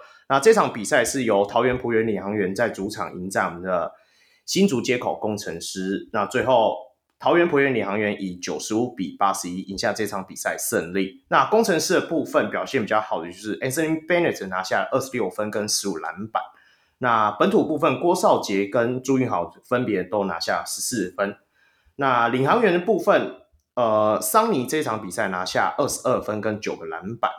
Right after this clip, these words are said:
还有我们卢俊祥这一场的火力稍微的苏醒了一点，所以拿下十九分。那还有艾尔斯的十六分跟十一篮板。那这场比赛我们就先从控来好了，你自己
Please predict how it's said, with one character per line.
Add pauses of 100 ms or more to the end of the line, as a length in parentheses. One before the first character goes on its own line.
(160)
还
有
我
们
卢
俊
祥
这
一
场 (220)
的
火
力
稍
微
的 (200)
苏
醒
了
一
点，
所
以
拿
下
十
九 (120)
分。 (360)
那
还
有
艾
尔
斯
的
十
六
分
跟
十
一
篮
板。 (540)
那
这
场
比
赛
我
们
就
先
从
控
来
好
了，
你
自
己